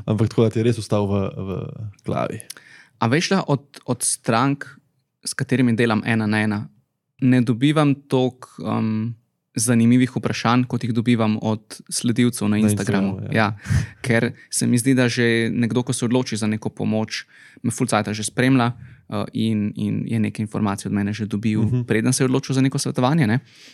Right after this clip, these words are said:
Speaker 2: Eh, in ko pride na svetovanje, je bolj orientiran na cilje, kakor pa na to, da bi se samo mogoče malo izobrazil o prehrani, a ne. Ono,
Speaker 1: Razumem,
Speaker 2: mene pa
Speaker 1: ja.
Speaker 2: zanima nek fun fact o brokoliju, a ne.
Speaker 1: <laughs> Ja,
Speaker 2: Eh,
Speaker 1: ja, ja.
Speaker 2: tako da, tako da bolj dobivam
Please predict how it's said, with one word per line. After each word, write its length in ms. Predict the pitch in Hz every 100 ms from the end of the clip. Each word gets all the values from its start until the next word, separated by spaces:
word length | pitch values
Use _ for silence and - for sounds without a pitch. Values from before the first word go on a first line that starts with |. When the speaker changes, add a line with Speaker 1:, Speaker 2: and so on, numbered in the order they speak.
| _
Speaker 2:
Eh, 220 | 117 113 -
in 340 | 120 120 120
ko 180 | - 131
pride 280 | - 139 156
na 100 | 151
svetovanje, 520 | 147 131 120 113 117 113
je 140 | 113
bolj 260 | 110 123 123
orientiran 600 | 120 113 110 117 110 110 - - - _
na 200 | 113 107
cilje, 680 | - - 123 113 117 151 175 _ _ _ _ _ -
kakor 240 | 123 131
pa 120 | -
na 100 | 117
to, 160 | 110 117
da 100 | 110
bi 80 | 107
se 140 | 117
samo 200 | 117 107
mogoče 280 | 110 107 117
malo 160 | 104
izobrazil 440 | 107 107 104 104 101
o 40 |
prehrani, 460 | - 107 104 98 110
a 120 | -
ne. 140 | - -
Ono, 180 | 104 -
Speaker 1:
Razumem, 180 | -
Speaker 2:
mene 180 | 123 123
pa 60 | 117
Speaker 1:
ja. 40 |
Speaker 2:
zanima 260 | 113 113 110
nek 160 | 107 -
fun 180 | 104
fact 320 | 104 104 - -
o 120 | - -
brokoliju, 640 | - 107 113 - - 117
a 100 | 95
ne. 100 | 101
Speaker 1:
<laughs> 320 | - - 156 160
Ja, 140 | 147 143
Speaker 2:
Eh, 40 |
Speaker 1:
ja, 180 | 107 107
ja. 120 | 113
Speaker 2:
tako 220 | 110 127 123
da, 240 | 120 113
tako 240 | - 127
da 240 | 117 110 110 - -
bolj 400 | 123 113 139 156
dobivam 580 | 143 131 123 120 113